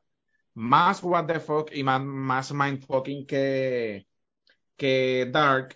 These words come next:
Este, bien importante para los que la, que la quieran ver, por favor, póngala en original English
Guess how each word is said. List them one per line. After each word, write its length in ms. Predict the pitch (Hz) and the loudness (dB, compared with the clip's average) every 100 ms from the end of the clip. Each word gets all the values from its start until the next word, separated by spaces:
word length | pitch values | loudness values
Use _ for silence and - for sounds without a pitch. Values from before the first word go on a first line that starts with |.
| _ - | _ -10
Este, 480 | 123 120 120 120 | -8 -6 -4 -4
bien 180 | 113 127 | -2 -4
importante 720 | 135 151 156 151 151 147 147 - | -2 -4 -4 -4 -4 -4 -6 -8
para 200 | 127 127 | -6 -6
los 100 | 123 | -6
que 100 | 120 | -8
la, 180 | 113 | -10
que 160 | - 120 | -8 -4
la 100 | 113 | -4
quieran 420 | 127 127 135 139 | -4 -4 -4 -2
ver, 280 | 135 135 139 | 0 0 -2
por 140 | 135 | -6
favor, 280 | - 123 131 | -4 -4 -2
póngala 440 | 135 127 135 143 143 | -4 -4 -4 -4 -6
en 200 | 139 135 | -8 -8
original 640 | 123 120 123 139 135 135 _ | -6 -6 -4 -4 -6 -8 _
English 680 | 131 131 135 151 175 - | -8 -6 -6 -6 -8 -14